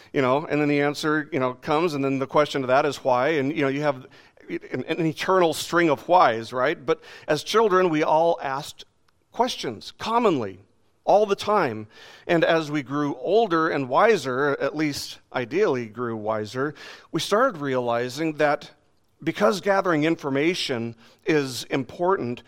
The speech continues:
we want to make sure we're gathering the right information. And to gather the right information, you have to ask the right questions. So asking the right questions is very, very important. If you buy a house,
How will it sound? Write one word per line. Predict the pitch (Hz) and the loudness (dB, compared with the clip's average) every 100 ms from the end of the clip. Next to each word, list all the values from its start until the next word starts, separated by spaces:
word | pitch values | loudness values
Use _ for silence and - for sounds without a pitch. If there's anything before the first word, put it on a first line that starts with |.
| - - _ _ _ | -20 -20 _ _ _
we | 160 | 0
want | 185 185 | 2 2
to | |
make | 175 156 | 0 -4
sure | - 175 | -6 -6
we're | 151 | -6
gathering | 143 151 151 139 | -4 -4 -4 -6
the | 123 | -6
right | 123 156 160 | -8 -8 -8
information. | 117 - 113 101 98 85 92 104 _ - - | -10 -10 -12 -12 -12 -14 -16 -18 _ -18 -8
And | 151 | -6
to | 170 | -2
gather | 156 165 156 | 0 0 -2
the | 131 | -4
right | 123 151 190 - | -2 -2 -2 -4
information, | 143 135 - 127 117 113 127 120 135 _ - - - | -6 -6 -8 -8 -8 -8 -8 -8 -10 _ -20 -20 -6
you | 175 | -4
have | 147 135 131 | -2 0 0
to | - 143 | -2 -6
ask | 123 127 - - | -6 -8 -10 -12
the | 127 | -12
right | 117 127 - | -8 -10 -10
questions. | - - 123 - 101 90 95 - - _ _ _ _ _ _ | -16 -14 -12 -12 -14 -18 -18 -18 -18 _ _ _ _ _ _
So | - 165 - | -8 -4 -4
asking | 165 202 - 180 160 | -4 -6 -4 -2 -2
the | |
right | 127 135 165 - | 0 -2 -2 -4
questions | - 147 143 - 120 104 104 - | -8 -6 -6 -8 -10 -10 -10 -10
is | - 123 | -8 -8
very, | 107 120 165 170 139 | -6 0 2 2 -2
very | 117 131 127 127 | -2 -2 -2 -4
important. | 131 123 - 131 135 98 - - | -6 -8 -6 -8 -8 -10 -16 -16
If | 123 - | -12 -6
you | |
buy | 160 175 175 | 0 4 4
a | 170 | 2
house, | 185 156 98 - - | 0 0 -2 -8 -10